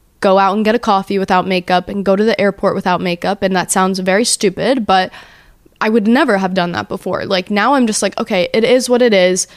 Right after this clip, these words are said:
Also, if people see me out in public and I have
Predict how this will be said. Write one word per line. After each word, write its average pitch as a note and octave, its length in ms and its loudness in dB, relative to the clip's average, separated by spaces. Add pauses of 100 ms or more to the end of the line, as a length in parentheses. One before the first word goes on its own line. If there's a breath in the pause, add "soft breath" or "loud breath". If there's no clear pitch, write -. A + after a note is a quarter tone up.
(260 soft breath)
Also, A3 520 0 (480)
if - 180 -6
people A#3 280 0
see A3+ 140 -2
me A3+ 120 2
out G3+ 140 0
in G#3+ 60 -4
public G3+ 440 -2
and G#3 140 -2
I G3+ 60 2
have G3 360 -2